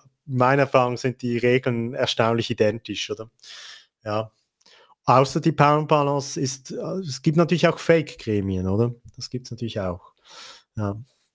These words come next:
Aber in unserem Kulturkreis, äh, zum Glück nicht so verbreitet.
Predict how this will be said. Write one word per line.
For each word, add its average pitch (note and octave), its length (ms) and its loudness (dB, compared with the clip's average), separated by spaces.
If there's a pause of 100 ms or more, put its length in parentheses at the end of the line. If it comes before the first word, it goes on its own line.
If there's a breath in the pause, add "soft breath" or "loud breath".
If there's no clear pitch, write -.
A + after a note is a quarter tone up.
(400)
Aber A2 360 0 (500)
in C3+ 80 -4
unserem A#2+ 320 2
Kulturkreis, A#2+ 1000 0
äh, A2 220 2
zum A2 180 -6
Glück A2+ 300 -2
nicht A2+ 260 -2
so A2+ 540 0
verbreitet. G#2 800 -4